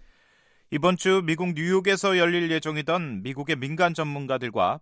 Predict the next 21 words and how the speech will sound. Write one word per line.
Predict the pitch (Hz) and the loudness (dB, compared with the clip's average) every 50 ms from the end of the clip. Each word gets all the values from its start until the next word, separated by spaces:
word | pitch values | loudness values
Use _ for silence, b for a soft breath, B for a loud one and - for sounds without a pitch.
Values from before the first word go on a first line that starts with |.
| - | -8
북한 | - 123 - - 160 160 170 | -14 -8 -2 0 0 0 -2
당국자들 | - - 120 127 135 170 160 - - 156 156 147 151 147 | -4 -10 -8 -8 -8 -8 -8 -2 0 0 0 0 0 -2
간의 | 139 139 135 135 135 131 113 98 - - | -2 -2 -2 -2 -2 -4 -4 -6 -6 -10
비공식 | - - 131 143 143 160 185 180 175 165 - 160 - | -12 -10 -10 -8 -6 -6 -6 -6 -6 -8 -10 -10 -8
대화가 | - 127 110 107 110 110 107 151 135 90 76 80 | -6 -6 -4 -2 -2 -2 0 0 -2 -2 -2 -8
무산된 | 80 87 104 104 - 160 170 170 165 165 160 147 | -16 -14 -8 -4 -2 -2 -2 -2 -4 -6 -6 -4
것으로 | 135 131 117 - 117 104 | -4 -6 -6 -4 -4 -2
알려졌습니다. | 90 92 98 92 85 - 85 - - 90 82 80 90 78 - b b b b b b b b | -2 -2 -4 -6 -8 -10 -12 -12 -12 -14 -8 -6 -6 -6 -6 b b b b b b b b
미국 | 127 135 139 151 - | -6 -6 -6 -6 -6
정부가 | - 156 147 143 139 135 110 95 127 170 - - | -6 -6 -4 -4 0 2 2 2 2 -2 -6 -12
북한의 | - - - 139 139 123 - | -12 -6 -4 -4 -4 -4 -8
최근 | - - 180 180 185 156 | -8 -8 -6 -6 -6 -6
잇따른 | 135 - 165 208 165 165 | -4 0 0 0 0 0
도발 | 147 - - 135 139 175 185 185 | -4 -8 -6 -2 0 2 2 2
행위를 | 175 175 165 156 151 143 139 | 0 -2 -4 -6 -6 -6 -6
이유로 | 117 113 110 107 123 120 - - _ | -4 -6 -6 -6 -6 -6 -6 -8 _
북한 | - - - 139 135 123 | -14 -8 -6 -6 -4 -4
당국자들의 | 123 120 117 113 - - 123 107 101 113 135 - | -6 -8 -8 -8 -8 -6 -6 -6 -6 -8 -10 -10
비자 | - - - 135 131 - 165 151 139 | -12 -16 -18 -12 -6 0 0 0 0
발급을 | 123 107 92 90 87 95 95 143 | 0 -4 -6 -8 -10 -12 -14 -14
거부했습니다. | - - 113 101 - 95 78 - - 85 73 67 - 64 - | -12 -8 -10 -8 -8 -10 -14 -14 -14 -18 -16 -12 -12 -14 -14